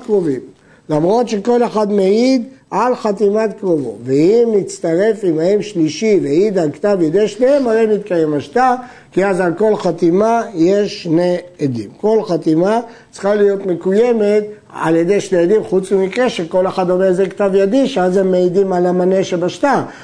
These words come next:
אבל כשהם באים להעיד על הקיום, צריך על כל חתימה שני עדים, ולכן צירוף של אדם שלישי שיצטרף לשני הקרובים ויעיד,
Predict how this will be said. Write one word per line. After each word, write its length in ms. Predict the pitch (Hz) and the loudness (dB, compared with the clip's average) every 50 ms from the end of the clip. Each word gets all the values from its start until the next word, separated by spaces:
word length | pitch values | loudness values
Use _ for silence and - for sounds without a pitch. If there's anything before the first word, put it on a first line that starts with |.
| - - | -10 -4
אבל 140 | 156 156 160 | -2 -2 -2
כשהם 220 | 156 170 180 170 160 | 0 0 0 2 2
באים 240 | 170 185 214 214 | 2 2 2 2
להעיד 280 | 208 190 196 196 185 190 | 2 2 2 2 2 0
על 100 | 185 185 | 0 0
הקיום, 400 | 175 165 170 170 151 151 165 170 | 0 -2 0 0 0 0 0 0
צריך 140 | 175 180 180 | -2 -2 -2
על 120 | 180 165 | -2 -2
כל 220 | 160 180 208 208 - | -2 -2 -2 -2 -2
חתימה 520 | - 208 190 196 214 214 226 247 254 240 | -2 -4 -4 -2 -2 0 0 2 0 -2
שני 320 | - - 208 202 190 170 | -2 -4 -2 0 0 0
עדים, 260 | 151 135 143 190 220 233 | 0 0 0 0 2 2
ולכן 360 | 220 190 165 - 202 214 214 202 | 0 0 0 0 0 0 -2 -2
צירוף 520 | - - 202 196 202 254 269 262 226 - - - - - - - | -2 0 0 2 2 2 2 2 0 -4 -10 -20 -20 -20 -20 -6
של 220 | - 185 180 180 | -2 0 0 0
אדם 340 | 175 170 175 220 226 233 202 | 0 0 0 0 0 -2 -2
שלישי 580 | - - 196 190 196 - - - 269 254 220 | -4 -4 -4 -4 -4 -4 -2 0 0 2 0
שיצטרף 760 | 175 - - 156 139 135 - - - 170 170 196 226 214 - 175 | 0 0 -2 -2 -2 -2 -4 -4 -2 0 2 2 2 0 0 -2
לשני 320 | 170 151 127 160 190 202 | -2 -2 -2 0 0 0
הקרובים 580 | 208 196 - - 185 175 170 175 220 220 202 175 | 0 -2 -2 -2 -2 0 0 2 2 2 2 2
ויעיד, 540 | 156 160 185 202 240 285 294 285 262 220 214 | 2 2 2 2 2 2 2 2 0 -2 -4